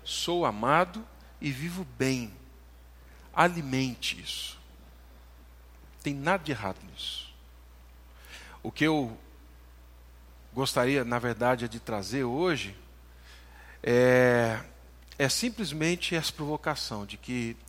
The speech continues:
talvez, tá? Talvez os nossos desejos mais profundos, é, eles não são alimentados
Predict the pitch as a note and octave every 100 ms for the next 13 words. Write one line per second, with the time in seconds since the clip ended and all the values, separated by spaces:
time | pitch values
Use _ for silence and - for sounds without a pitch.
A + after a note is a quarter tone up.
0 | - - - - - - E3+ D#3 B2 A2
1 | E2+ - - - - - - - - -
2 | - - - - - - - F#2 F#2+ D#3
3 | - - - - - - - - G2+ A#2+
4 | G#2 E2 - - - - - - - -
5 | - - - C3+ B2 C3+ B2+ B2+ A#2+ C#3
6 | G#2 B2+ B2+ A#2 G2+ A2 B2 C3+ - A#2+
7 | G#2 - F3+ D3+ G2 - - - - -
8 | - - - - - - - - - -
9 | - - - - A2+ A2+ A2+ A2 A2 G#2+
10 | G2+ G#2+ - - - - - - B2+ A#2
11 | A#2 D3 D#3 - D3 D3 C#3+ C3 - A#2+
12 | B2+ B2+ C#3 - - -